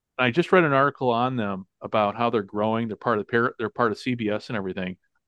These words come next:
but it's available free. And to add that as a sports, just to have,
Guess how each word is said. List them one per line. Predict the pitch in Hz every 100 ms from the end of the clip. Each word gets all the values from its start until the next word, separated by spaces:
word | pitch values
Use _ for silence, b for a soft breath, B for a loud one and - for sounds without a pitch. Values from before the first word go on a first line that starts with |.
| _
but | -
it's | 202 202
available | 180 185 175 156
free. | 123 196 139 - _ _ _ _ _ _ _ _ _ _
And | 135 135 127
to | 123 -
add | 151 170
that | 165 156
as | 143 123
a |
sports, | 117 - 156 170 - _ -
just | 180 185
to | 170
have, | 175 175 165 156 143